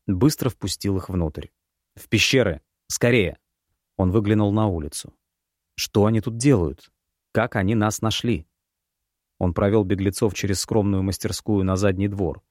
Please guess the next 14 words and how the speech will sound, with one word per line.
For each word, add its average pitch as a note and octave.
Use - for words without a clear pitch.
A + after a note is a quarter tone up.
Они B2+
едва B2+
достигли A2
входа G#2+
в -
туннель, A#2
когда G#2+
задняя G#2+
стена G#2
мастерской A2
превратилась G2+
в F#2+
груду F#2
обломков. F2